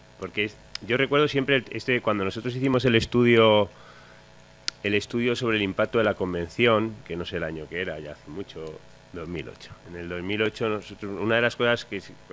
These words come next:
cuando, que vimos claramente era el tema de la esterilización, ¿no? Y recuerdo que cuando, como suele ser habitual, nosotros, pues, cuando discutíamos, eh, las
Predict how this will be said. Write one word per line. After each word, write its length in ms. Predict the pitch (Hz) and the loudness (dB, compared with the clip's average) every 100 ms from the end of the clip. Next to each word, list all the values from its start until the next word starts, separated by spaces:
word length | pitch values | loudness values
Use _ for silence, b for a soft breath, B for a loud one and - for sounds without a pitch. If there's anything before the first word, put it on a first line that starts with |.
| - | -16
cuando, 200 | 76 76 - - | -14 -14 -18 -20
que 80 | 62 | -16
vimos 480 | 85 101 87 78 - | -10 -8 -8 -10 -10
claramente 480 | 78 82 85 85 | -6 -4 -6 -6
era 120 | 92 87 | -4 -6
el 80 | |
tema 240 | - 85 90 | -6 -4 -4
de 120 | 92 | -4
la 120 | 80 | -6
esterilización, 960 | - - 76 73 71 65 - 92 82 82 | -10 -14 -14 -14 -16 -18 -14 -12 -10 -10
¿no? 100 | 107 B B B B B B - | -14 B B B B B B -10
Y 100 | 107 | -4
recuerdo 380 | 104 104 120 135 | -4 0 0 2
que 160 | 143 - | 0 4
cuando, 880 | 120 117 107 104 98 98 95 90 85 | 2 2 0 0 2 0 0 -2 -6
como 180 | 82 | -10
suele 220 | 78 98 104 | -8 -6 -2
ser 120 | 117 | 0
habitual, 420 | 110 95 107 117 | -2 0 0 0
nosotros, 320 | 98 95 110 - | -2 -4 -6 -6
pues, 140 | 95 | -8
cuando 240 | 92 90 | -6 -6
discutíamos, 800 | 87 82 85 82 101 113 110 - - | -8 -10 -14 -6 -4 -4 -6 -8 -10
eh, 160 | 113 107 | -8 -4
las 720 | 107 104 101 98 98 - - | -2 0 -2 -4 -6 -12 -18